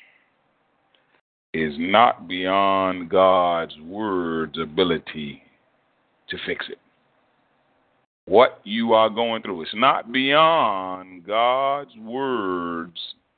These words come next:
ability to fix it. In other words, whatever we are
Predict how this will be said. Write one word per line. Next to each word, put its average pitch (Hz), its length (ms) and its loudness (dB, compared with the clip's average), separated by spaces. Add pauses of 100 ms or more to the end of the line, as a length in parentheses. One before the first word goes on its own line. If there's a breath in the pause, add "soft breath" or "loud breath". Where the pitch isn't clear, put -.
(120)
ability 90 760 -4 (840)
to 101 140 -16
fix 104 260 -2
it. - 160 -20
In 78 80 -14
other 104 220 4
words, 113 420 2
whatever 107 400 0
we 120 220 -4
are 113 180 4